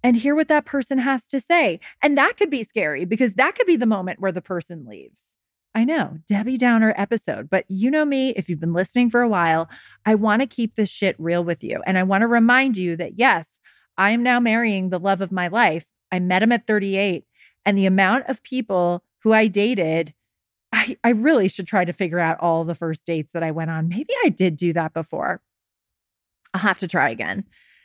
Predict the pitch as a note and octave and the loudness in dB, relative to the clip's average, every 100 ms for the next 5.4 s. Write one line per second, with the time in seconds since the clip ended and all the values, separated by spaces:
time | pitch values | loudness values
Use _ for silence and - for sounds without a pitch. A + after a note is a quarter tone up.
0 | _ _ _ C4+ C4 C#4 D4+ D4 D4 C#4+ | _ _ _ 0 2 4 2 0 -4 0
1 | C#4 G3+ F3 G#3+ A#3 A3+ A3+ G#3 - G3 | 0 2 2 2 2 4 2 0 -2 0
2 | F#3 F3+ F#3 F#3 E3+ D#3 A#3 A#3 A3+ - | 0 0 0 0 -2 0 2 2 0 -6
3 | - - E3+ D#3+ A3 C4 A3+ B3 A3 A3 | -20 -12 -12 -8 0 2 2 0 0 0
4 | G#3+ A3 - F#3 G3+ G3 G#3 G3+ E3+ G3+ | 2 2 2 -4 -4 -4 -4 -6 -2 0
5 | F#3+ G3 F#3+ | 2 2 0